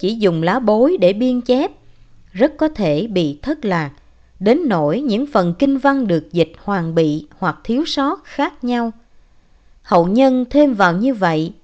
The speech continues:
quả thật khế hợp tâm Phật sâu xa. Vì thế, những người chú giải kinh đều cùng tôn trọng.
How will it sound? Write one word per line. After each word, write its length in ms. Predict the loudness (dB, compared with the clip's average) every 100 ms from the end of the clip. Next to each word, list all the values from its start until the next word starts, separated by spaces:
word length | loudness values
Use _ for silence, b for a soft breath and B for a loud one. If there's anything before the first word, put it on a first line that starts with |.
| _
quả 200 | -2 -2
thật 240 | 0 -4 -4
khế 280 | -2 0 0
hợp 400 | 0 -4 -6 -4
tâm 220 | -2 -2
Phật 340 | -4 -2 -2 -4
sâu 280 | -4 -4
xa. 400 | -4 -4 -2 -2 -6 _ _ _ _ _ _ -6
Vì 260 | 2 2
thế, 420 | 2 0 2 2 -2 _ _ -4
những 240 | 0 2
người 160 | 2 0
chú 220 | 0 0
giải 340 | 2 0 0 0
kinh 240 | 2 2 0 -6 -6
đều 360 | 2 4 4 0
cùng 320 | 0 0 -2 -6 2
tôn 240 | 2 2
trọng. 380 | 0 -4 -4 -10